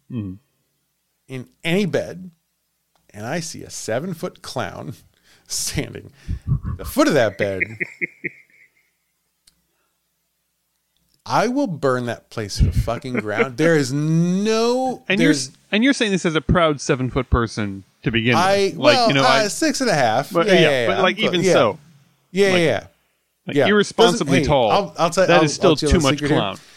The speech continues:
Speaker 1: Too much clown.
Speaker 2: If the clown is three feet tall,
Speaker 1: Mm-hmm.
Speaker 2: doesn't change.
Speaker 1: No.
Speaker 2: I'm still burning that place
Speaker 1: That's
Speaker 2: to
Speaker 1: puntable. That's a puntable
Speaker 2: absolute
Speaker 1: clown right
Speaker 2: ground.
Speaker 1: there.
Speaker 2: I'm not gonna punt that clown. I'm gonna burn him to the ground.
Speaker 1: Mm-hmm.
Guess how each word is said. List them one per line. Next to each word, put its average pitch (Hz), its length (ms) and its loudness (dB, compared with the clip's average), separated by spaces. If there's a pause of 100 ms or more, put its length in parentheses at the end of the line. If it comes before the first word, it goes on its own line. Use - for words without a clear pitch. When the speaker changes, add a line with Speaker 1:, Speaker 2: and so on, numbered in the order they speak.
(280)
Speaker 1:
Too - 160 -4
much 113 180 -4
clown. 170 140 -4
Speaker 2:
If - 40 -4
the 165 80 0
clown 202 300 0
is 143 220 0
three 147 260 0
feet 202 260 -6
tall, 220 440 -2
Speaker 1:
Mm-hmm. 127 260 -4 (1160)
Speaker 2:
doesn't 127 280 0
change. 165 480 -8
Speaker 1:
No. 151 120 -2
Speaker 2:
I'm 151 120 2
still - 200 -4
burning 123 320 -4
that 117 120 -8
place 107 260 -6
Speaker 1:
That's 120 220 -2
Speaker 2:
to 110 80 -6
Speaker 1:
puntable. 104 160 -12 (160)
That's - 140 -12
a - 40 -8
puntable - 360 -4
Speaker 2:
absolute 123 420 0
Speaker 1:
clown - 20 -2
right 101 140 -4
Speaker 2:
ground. 107 120 -6
Speaker 1:
there. 104 220 -6
Speaker 2:
I'm 131 240 -2
not 123 140 -2
gonna 113 120 -2
punt 120 200 -6
that 123 160 -4
clown. 147 180 -6
I'm 185 60 -8
gonna 143 100 -8
burn 135 200 -4
him 165 40 -8
to 175 60 -6
the 180 80 -8
ground. 202 320 -4 (160)
Speaker 1:
Mm-hmm. 120 220 -4